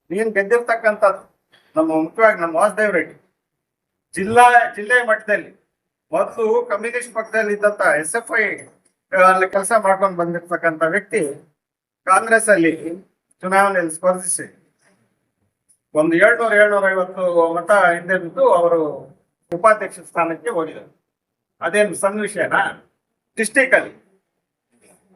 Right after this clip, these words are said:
ಆ, ಈ ತರ ನೀವು ಆಯ್ಕೆ ಆಗಿರೋದಕ್ಕೆ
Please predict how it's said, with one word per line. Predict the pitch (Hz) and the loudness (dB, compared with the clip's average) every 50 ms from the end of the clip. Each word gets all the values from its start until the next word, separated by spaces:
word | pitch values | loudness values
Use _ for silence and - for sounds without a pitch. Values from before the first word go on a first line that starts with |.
| _ _ _ _ _ _ _ _ | _ _ _ _ _ _ _ _
ಆ, | - 190 196 196 190 185 185 180 170 - - 202 - 165 - 196 202 | -8 -2 2 4 6 6 4 2 -2 -6 -12 -16 -16 -12 -10 -8 -6
ಈ | 202 | 0
ತರ | 180 220 220 226 220 | 2 4 4 4 4
ನೀವು | 214 208 196 | 2 -2 0
ಆಯ್ಕೆ | 190 190 208 208 - 240 | 0 0 0 0 2 2
ಆಗಿರೋದಕ್ಕೆ | 226 208 202 208 208 208 202 190 190 190 - 220 220 226 226 - | 4 4 2 0 -4 -6 -4 -4 -4 -2 0 -2 -2 -2 -4 -10